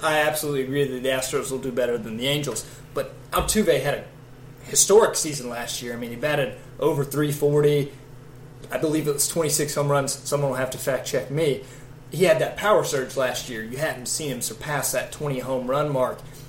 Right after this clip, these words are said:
and stole forty-plus bases.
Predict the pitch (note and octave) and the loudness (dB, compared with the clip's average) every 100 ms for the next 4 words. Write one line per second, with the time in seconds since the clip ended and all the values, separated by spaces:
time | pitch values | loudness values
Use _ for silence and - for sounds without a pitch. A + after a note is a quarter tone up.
0 | - - - - - G#3 G#3+ - - E3+ | -18 -18 -18 -18 -6 0 2 2 4 6
1 | C#3 C3 - - - - C3 B2 C#3 C3+ | 6 4 -4 -16 -16 -4 -2 0 2 2
2 | - D3 F3 B3 - | 4 2 2 -4 -8